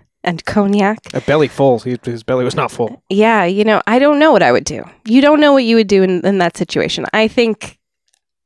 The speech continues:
Speaker 1: now I wouldn't be able to do it, but maybe I would. Maybe there's just some part of you that just pulls it out.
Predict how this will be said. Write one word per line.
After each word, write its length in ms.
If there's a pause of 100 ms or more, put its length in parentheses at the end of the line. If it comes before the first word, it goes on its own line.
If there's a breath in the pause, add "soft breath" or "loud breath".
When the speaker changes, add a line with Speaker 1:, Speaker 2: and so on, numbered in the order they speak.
(920)
Speaker 1:
now 840 (200)
I 140
wouldn't 320
be 120
able 220
to 200
do 300
it, 180
but 140
maybe 380
I 120
would. 280
Maybe 360
there's 300
just 240
some 240
part 280
of 120
you 380 (960 soft breath)
that 140
just 280 (140)
pulls 380
it 100
out. 340